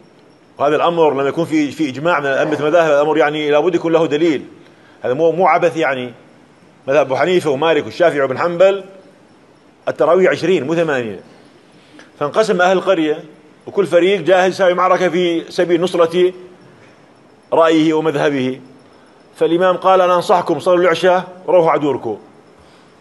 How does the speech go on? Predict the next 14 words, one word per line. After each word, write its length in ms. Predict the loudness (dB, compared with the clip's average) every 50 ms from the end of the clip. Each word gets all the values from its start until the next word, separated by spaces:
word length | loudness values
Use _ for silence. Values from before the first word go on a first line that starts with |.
| _ _ _ _ _ _ _ _ _ -10 -4 -2
الأخوة 400 | -2 -2 0 2 4 4 4 4
الإسلامية 720 | 2 0 -2 -4 -4 -4 -4 -4 -2 0 0 2 2 2
والمحبة 560 | 2 0 0 0 0 0 -2 0 0 0 2
هذه 120 | 2 0
فريضة 340 | 0 -2 -2 0 0 2 4
واجبة، 500 | 4 4 4 4 2 -2 -4 -4 -4 -6 -8 -10 -20 -20 -20 -20 -20 _ -20 -20 -18 -8 -4
والست-، 240 | -4 -4 -4 -4 -2
والتراويح 580 | 0 0 2 2 2 4 4 4 4 2 2
سنة، 500 | 0 -2 -4 -4 -4 -4 -4 -4 -6 -6 -10 -18 -20 -20 -20 -20 -20 -18 -6
فلا 260 | 0 2 4 4 4
نضيع 540 | 4 2 2 2 0 0 2 2 2 2 0
فريضة 600 | 0 0 0 2 2 2 2 4 4 4 4 2 0 -8 -20 -20 -20 -16 -10
في 120 | -8 -4
سبيل 460 | 0 0 0 0 0 0 0 0 -2